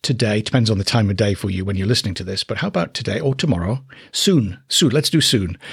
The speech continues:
How about soon you spend some time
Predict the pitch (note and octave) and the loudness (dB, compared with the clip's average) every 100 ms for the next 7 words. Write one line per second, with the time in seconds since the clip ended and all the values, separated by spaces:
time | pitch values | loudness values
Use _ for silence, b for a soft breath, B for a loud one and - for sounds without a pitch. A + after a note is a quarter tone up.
0 | B B - F3 F#3 F3+ - - C3+ E2+ | B B 0 2 2 0 -2 0 2 0
1 | G2 C#3+ - _ _ _ _ _ _ _ | -2 -4 -6 _ _ _ _ _ _ _
2 | b _ _ - A#2 - C3 C#3 D3 C#3 | b _ _ -4 -2 2 2 2 0 -2
3 | - G2 G2 G#2+ | -2 0 -2 -4